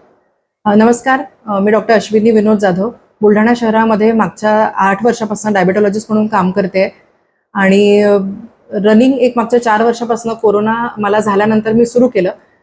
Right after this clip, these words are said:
कारण कोरोनाच्या काळामध्ये बेडवर असताना बऱ्यापैकी हेल्थचं महत्त्व पटलं होतं. त्याच काळामध्ये माझी वहिनी एक्सपायर झाली, त्यातनंही आयुष्य बऱ्यापैकी शिकायला मिळालं की, अ,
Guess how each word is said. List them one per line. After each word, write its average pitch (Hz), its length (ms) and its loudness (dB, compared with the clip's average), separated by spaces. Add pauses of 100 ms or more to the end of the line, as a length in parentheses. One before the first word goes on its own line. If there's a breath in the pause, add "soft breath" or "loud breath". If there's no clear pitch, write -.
(160 soft breath)
कारण 214 220 0
कोरोनाच्या 233 440 2
काळामध्ये 233 380 0
बेडवर 214 360 2
असताना 233 460 -2
बऱ्यापैकी 220 800 0 (160)
हेल्थचं 220 440 0
महत्त्व 226 300 2
पटलं 220 300 -2
होतं. 196 220 -2 (560)
त्याच 226 260 -2
काळामध्ये 233 400 2
माझी 226 180 2
वहिनी 214 280 4
एक्सपायर 233 320 -2
झाली, 214 240 2
त्यातनंही 214 500 -2
आयुष्य 208 340 0
बऱ्यापैकी 214 400 -2
शिकायला 214 360 -2
मिळालं 196 300 2
की, 220 380 -2 (320)
अ, 202 60 -6